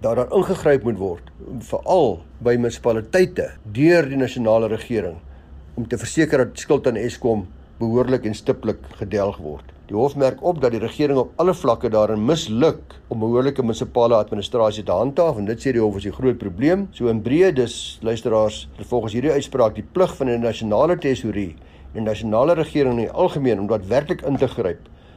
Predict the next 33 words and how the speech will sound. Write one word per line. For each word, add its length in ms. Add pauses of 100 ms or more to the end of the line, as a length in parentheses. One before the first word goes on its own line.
(120)
in 60
gevalle 360
van 160
staatsverval, 880 (400)
om 120
te 120
voorkom 380
dat 160 (180)
dit 140 (160)
gebeur 400
dat 160 (320)
instansies 480
soos 160
Eskom 400
later 400 (340)
genoop 400
word 280 (480)
om 200
krag 260
af 180
te 100
sny 400 (120)
en 280 (140)
op 160
so 200
'n 60
wyse 440 (140)
ons 360
wat 180 (100)
verbruikers 640
is 380 (180)
te 80
nakom. 460